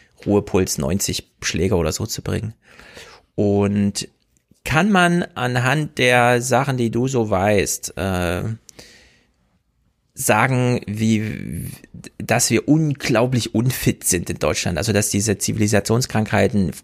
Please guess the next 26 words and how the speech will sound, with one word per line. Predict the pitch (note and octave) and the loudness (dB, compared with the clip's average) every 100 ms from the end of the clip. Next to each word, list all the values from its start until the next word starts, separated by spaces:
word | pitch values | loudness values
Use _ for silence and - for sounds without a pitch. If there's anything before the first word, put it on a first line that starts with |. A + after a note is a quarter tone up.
| - | -8
krass | - A2+ C3+ | 0 2 2
um | - B2+ | 2 2
sich | C3 B2+ | 0 -2
gegriffen | - A#2+ - A2+ | 0 0 0 0
haben, | A2 A#2 | 0 0
dass | G#2 - | 0 0
wir | F#2+ | 0
in | G2 | 0
einem | - G2+ G#2 - - - - - _ _ | 0 0 0 -4 -16 -18 -18 -20 _ _
Übermaß | - E3 D#3 A#2 G#2 G#2+ A#2 | 0 2 4 2 4 4 2
an | G#2 G2+ | 0 0
Bewegungslosigkeit | G2+ G#2 B2+ - A2+ A2+ A#2 - G#2+ - | 2 2 2 0 0 0 -2 0 0 2
leiden, | G2 G#2 A2 G#2+ A2 - | 2 2 2 0 -2 -2
äh, | G2+ G2 G2+ | -2 0 0
dass | G#2+ F#2+ - - | -2 -2 -4 -4
eigentlich, | - G#2 B2+ A#2+ A2+ A2 - - _ - - - | 0 2 2 2 2 2 0 -8 _ -20 -20 -8
wenn | - G2+ | -2 2
man | G2 | 2
mal | F#2+ | 2
mit | F2+ E2 | 0 2
Ärzten | D2+ G2 - - | 2 0 -2 -2
ein | |
ernsthaftes | G2 - G2 - - | -2 -2 -4 -4 -6
Gespräch | G2 - F#2 - | -4 0 0 0
führt, | G2 F#2+ F#2+ - | 2 2 0 -4
wirklich | G2 F#2+ F#2 F#2 - - | -4 -2 -2 -2 -10 -16